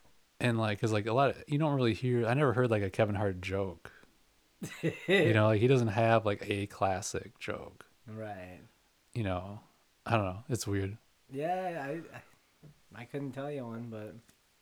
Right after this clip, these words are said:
Speaker 2: I don't think he's not, like, uh, I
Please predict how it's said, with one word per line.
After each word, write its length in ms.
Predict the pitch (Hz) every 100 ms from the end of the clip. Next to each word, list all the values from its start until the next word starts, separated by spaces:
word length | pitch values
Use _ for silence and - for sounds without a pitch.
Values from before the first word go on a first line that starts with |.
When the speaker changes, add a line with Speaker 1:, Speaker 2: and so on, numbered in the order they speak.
| _ _ _ - - -
Speaker 2:
I 120 | 156
don't 120 | 202 190
think 140 | 220
he's 220 | 202 165
not, 340 | 143 135 160 107 - _ _ _ 135
like, 340 | 135 120 110
uh, 320 | 120 120 117 117 _ - _ _ _ _ _ _ _ _ _ _ _ _ _
I 40 | _